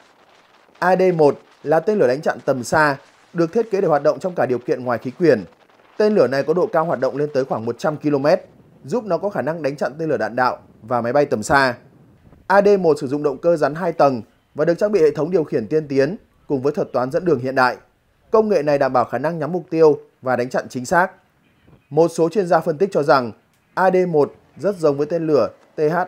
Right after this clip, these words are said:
A D, Terminal High Altitude Area Defense của Mỹ. T H A A D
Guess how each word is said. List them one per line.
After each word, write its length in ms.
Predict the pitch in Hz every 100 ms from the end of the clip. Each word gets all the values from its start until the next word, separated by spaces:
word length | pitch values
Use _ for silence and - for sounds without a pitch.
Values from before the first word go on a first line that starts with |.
| -
A 280 | 147 143 147
D, 60 | 151 143 131 _ _ _ _
Terminal 280 | 220 196 170
High 340 | 139 156 147 - _ -
Altitude 460 | 160 165 151 220 180
Area 260 | 147 143
Defense 440 | 135 143 151 135 -
của 100 | -
Mỹ. 300 | 120 143 175 202 _ _ _ _ _ -
T 40 |
H 180 | 190 190
A 80 | 214 -
A 240 | 160
D 60 | 160